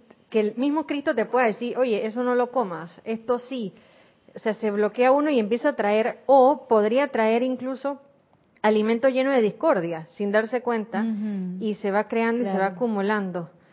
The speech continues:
Speaker 1: O, y si fuera etérico, recuerdos que luego no te dejan dormir,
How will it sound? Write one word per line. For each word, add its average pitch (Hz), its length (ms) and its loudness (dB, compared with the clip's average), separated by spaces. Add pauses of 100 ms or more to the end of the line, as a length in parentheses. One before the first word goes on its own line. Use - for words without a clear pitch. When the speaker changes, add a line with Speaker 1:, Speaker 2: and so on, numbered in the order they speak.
(200)
Speaker 1:
O, 214 480 2
y 226 80 -4
si 226 120 -4
fuera 247 220 2
etérico, 262 580 2
recuerdos 233 500 2
que 220 100 -2
luego 220 240 2
no 226 180 -2
te 226 80 -2
dejan 220 400 -2
dormir, 247 560 0